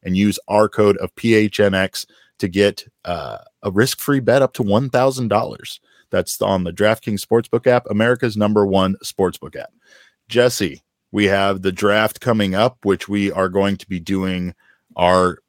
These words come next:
uh, coverage of. We've talked about that a bit, but we're gonna dive a little deeper into what the Diamondbacks might do, uh, with that second overall pick. That's very important to them. Of course,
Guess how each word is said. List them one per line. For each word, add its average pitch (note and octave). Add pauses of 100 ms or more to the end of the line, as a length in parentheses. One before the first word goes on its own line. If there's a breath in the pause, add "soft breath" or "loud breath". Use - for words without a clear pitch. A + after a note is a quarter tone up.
(100)
uh, C#2+
coverage C#3
of. E2
We've G2+
talked F2
about E2
that E2+
a D#2
bit, F#2
but A2
we're G2
gonna G2+ (600 loud breath)
dive B2+
a A#2+
little B2
deeper G#2 (280)
into G2
what G2
the G2
Diamondbacks F#2+ (240)
might G#2
do, E2+ (400)
uh, C2+
with F#2+
that F2
second -
overall F2
pick. F#2
That's E2
very F2+
important F2
to D#2+
them. E2 (380 loud breath)
Of G2
course, A#2+